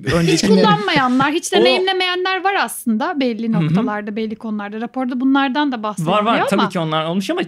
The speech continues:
Speaker 2: şey,
Speaker 1: Hı hı.
Speaker 2: çoğunlukla bak. Mesela raporda şey var. Katılımcıların neredeyse yarısı, yüzde kırk beşi falan,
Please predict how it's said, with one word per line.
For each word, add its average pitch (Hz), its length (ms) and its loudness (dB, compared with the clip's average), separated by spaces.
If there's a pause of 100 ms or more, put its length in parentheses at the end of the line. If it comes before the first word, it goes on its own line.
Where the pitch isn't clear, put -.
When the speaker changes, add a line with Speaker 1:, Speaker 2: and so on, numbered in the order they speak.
(160)
Speaker 2:
şey, 233 160 0
Speaker 1:
Hı - 40 -2
hı. 285 40 -2
Speaker 2:
çoğunlukla 190 440 2
bak. 131 140 -6
Mesela 156 240 -2
raporda 180 360 0
şey 175 220 -2
var. 117 120 -4
Katılımcıların 175 760 -6 (300)
neredeyse 180 500 0
yarısı, 135 360 -8
yüzde 143 160 -10
kırk - 200 -16
beşi 151 200 -8
falan, 233 320 -4